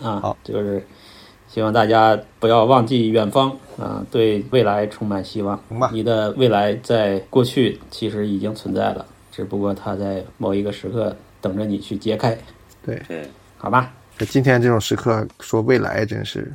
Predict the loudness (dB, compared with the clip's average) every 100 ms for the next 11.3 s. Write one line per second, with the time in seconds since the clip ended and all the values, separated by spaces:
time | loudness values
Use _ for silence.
0 | -10 -6 -4 -4 -2 0 -2 -2 -14 -18
1 | -14 -12 -12 -16 -20 0 8 12 12 12
2 | 10 10 12 10 8 6 12 12 12 12
3 | 12 12 12 12 12 12 12 12 10 10
4 | 10 6 -10 -20 -20 _ 10 12 12 8
5 | 10 12 12 12 12 12 12 12 8 0
6 | _ _ 6 8 8 8 6 6 4 -4
7 | -20 _ -16 0 6 10 12 10 6 -2
8 | 8 10 12 10 6 4 2 2 -2 -4
9 | -2 -2 0 0 4 10 10 10 6 -4
10 | 4 6 6 4 -8 -20 -14 -2 2 8
11 | 10 10